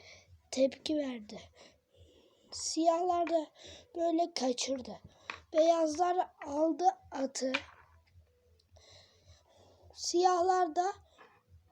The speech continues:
böyle bir şey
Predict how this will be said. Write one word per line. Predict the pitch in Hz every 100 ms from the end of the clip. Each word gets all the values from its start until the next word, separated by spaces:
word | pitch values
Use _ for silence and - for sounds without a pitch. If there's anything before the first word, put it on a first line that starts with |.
| _ _ _ _ _ _ _ _
böyle | 320 349 359 349 320 - - - _ _
bir | 320 311
şey | - 330 349 311